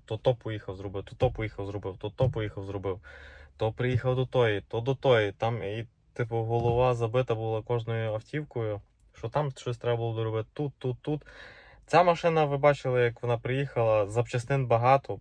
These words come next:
повністю треба було зібрати. М, я її зібрав від А до Я. Машина не фарбована, вся в рідній фарбі. Виглядає супер, реально супер.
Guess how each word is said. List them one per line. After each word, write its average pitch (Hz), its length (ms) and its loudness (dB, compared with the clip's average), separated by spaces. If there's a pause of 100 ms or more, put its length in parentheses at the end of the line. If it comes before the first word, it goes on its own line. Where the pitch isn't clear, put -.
повністю 131 440 2
треба 117 180 0
було 117 200 -2
зібрати. 113 560 0 (100)
М, 110 240 -8
я 127 200 6
її 120 160 2
зібрав 117 600 4 (120)
від 113 240 -8
А 117 200 6
до 113 140 -4
Я. 131 300 4 (720)
Машина 120 480 0
не 127 260 6
фарбована, 117 800 4
вся 127 220 2
в 117 40 2
рідній 113 240 -2
фарбі. 113 420 0 (300)
Виглядає 117 600 4
супер, - 320 -10 (260)
реально 107 300 0
супер. 107 400 -6